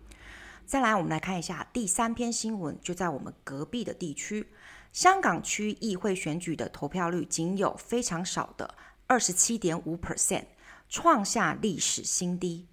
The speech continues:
尽管政府做出大量的努力，鼓励人们参与选举，不投票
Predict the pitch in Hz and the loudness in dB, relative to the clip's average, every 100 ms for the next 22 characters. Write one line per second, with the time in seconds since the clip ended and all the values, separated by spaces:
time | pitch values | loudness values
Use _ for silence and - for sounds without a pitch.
0 | - - - - - 208 269 285 190 113 | -20 -20 -20 -6 0 4 4 6 4 4
1 | - 220 185 175 117 208 180 - 185 180 | 0 0 0 -2 -4 -2 -2 -2 -4 0
2 | 269 220 214 175 151 143 165 160 - 147 | 2 4 2 0 0 -2 -2 -4 -4 -6
3 | 151 196 160 156 170 151 - - - 208 | -2 -2 -2 -2 0 -2 -4 -4 0 0
4 | 208 208 170 - 139 156 - - - - | -2 -4 -4 -4 -4 -2 -4 -6 -14 -20
5 | - - - - - - - 294 294 185 | -20 -20 -18 -18 -20 -20 -4 -2 4 4
6 | 180 233 180 - | 4 6 4 2